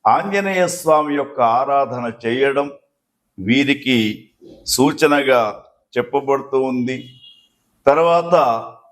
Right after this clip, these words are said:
ఎరుపు రంగుతో కూడుకున్నటువంటి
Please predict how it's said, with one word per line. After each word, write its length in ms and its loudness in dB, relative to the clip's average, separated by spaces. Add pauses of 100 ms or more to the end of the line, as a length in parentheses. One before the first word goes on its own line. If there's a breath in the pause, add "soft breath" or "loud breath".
(480)
ఎరుపు 380 4
రంగుతో 540 0
కూడుకున్నటువంటి 1300 -2